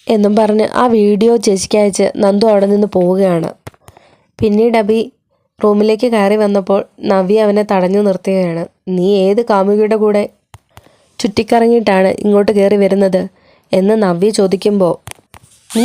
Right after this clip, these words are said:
എന്താ നവ്യ ഇങ്ങനെ ചോദിക്കുന്നത്? ഈ വീട്ടിൽ കാമുകിമാരുള്ളത് എനിക്കാണോ? അത് ആദർശേട്ടനല്ലേ? നീ ഈ ചോദ്യം അയാളുടെ അരികെ പോയി ചോദിക്ക്. ഞാൻ അന്തസ്സോടെയും അഭിമാനത്തോടെയും ജീവിക്കുന്നവനാ. ഞാനിപ്പോൾ ഓഫീസിൽ നിന്നാ വരുന്നേ"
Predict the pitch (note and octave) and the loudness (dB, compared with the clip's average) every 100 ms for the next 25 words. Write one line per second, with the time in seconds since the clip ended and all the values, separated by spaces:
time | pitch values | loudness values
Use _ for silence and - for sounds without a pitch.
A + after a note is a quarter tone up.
0 | D4 C4 B3+ A#3 G#3 G3+ G#3 G3+ G#3 A3 | 2 2 2 2 2 2 0 2 0 0
1 | A#3 G#3 G3 G3+ G3+ G3+ G3+ G3+ _ _ | 0 0 0 0 0 0 -2 -6 _ _
2 | _ G3 A3 A3+ A3+ G#3+ A3 - F#3+ F3+ | _ -2 0 2 0 0 0 0 0 0
3 | F#3 G#3+ A3 A#3 A3 G#3+ G#3+ - G3+ G#3+ | 0 0 2 2 2 2 0 -2 -2 0
4 | A3+ G3 E3 F3 - - _ _ _ _ | 0 0 0 -4 -12 -20 _ _ _ _
5 | _ _ _ - A#3+ B3 B3 G#3 F#3+ G3+ | _ _ _ -6 -2 2 2 2 2 0
6 | - A3+ B3 A#3 F#3 E3+ F3 _ _ - | 0 0 2 0 0 -2 -4 _ _ -2
7 | A3 C4+ A#3+ B3 G#3+ A3 - G3+ F#3 F#3 | 2 2 2 0 2 0 0 0 2 2
8 | G#3+ A3 G#3 G#3+ G#3+ G#3+ G#3 G3+ F#3 G3 | 2 0 0 0 0 0 0 0 0 -2
9 | G3+ _ - _ _ _ _ _ _ A#3+ | -4 _ -20 _ _ _ _ _ _ -2
10 | B3 B3+ G#3+ G#3 G#3 A3 G#3+ A3+ - G#3 | 0 0 0 -2 0 0 2 0 -2 -2
11 | G#3 G3+ G3+ A3 A3 A3+ G#3 F#3+ G3 G3+ | 0 0 0 0 2 0 0 0 0 0
12 | G#3+ G#3 F3+ - - G3 F#3 G#3+ A3 G#3 | 0 0 -2 -6 -4 0 2 0 0 0
13 | F#3 A3 G#3+ A#3+ A3 F#3+ F3+ F3 | 0 0 0 0 2 2 0 0